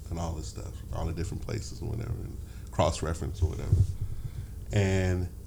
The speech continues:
it's so funny, we come full circle, because it's so funny, this was the argument that you had in, in the video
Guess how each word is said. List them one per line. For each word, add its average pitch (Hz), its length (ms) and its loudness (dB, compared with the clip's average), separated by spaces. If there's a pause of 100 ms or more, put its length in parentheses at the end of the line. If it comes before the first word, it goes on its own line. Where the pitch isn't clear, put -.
(960)
it's 98 160 8
so 95 160 8
funny, 87 340 6
we 87 80 2
come 85 200 0
full 85 260 2
circle, 85 460 0 (640)
because 92 340 2
it's 95 180 -2
so 98 180 4
funny, 92 340 2
this 95 280 2
was 90 180 6
the 87 200 2
argument 95 480 6
that 82 100 2
you 90 180 2
had 87 240 6
in, 80 280 0
in 87 120 2
the 82 80 4
video 78 600 2